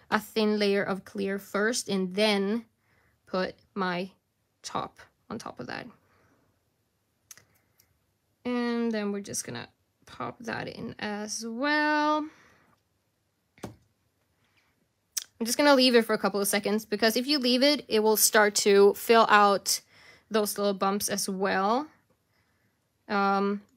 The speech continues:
but since I'm using a matte top, when I clean this, it's not gonna look as bumpy. So that's nice.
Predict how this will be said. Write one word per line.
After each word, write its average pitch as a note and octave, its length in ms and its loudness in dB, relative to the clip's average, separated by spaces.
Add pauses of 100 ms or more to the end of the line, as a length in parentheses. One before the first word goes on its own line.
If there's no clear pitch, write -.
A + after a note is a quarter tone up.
(120)
but B3 160 8
since D#4 240 4
I'm E4+ 120 8
using D4 360 6
a A3+ 240 10
matte G#3+ 600 6
top, C4+ 400 8
when A3+ 340 4
I G#3+ 440 8
clean C4+ 420 4
this, G#3 360 4
it's - 160 -6
not G#3 120 0
gonna F#3+ 180 0
look F3+ 360 2 (100)
as - 320 2 (320)
bumpy. - 340 -6 (1300)
So - 180 -8
that's - 240 -6
nice. - 260 -8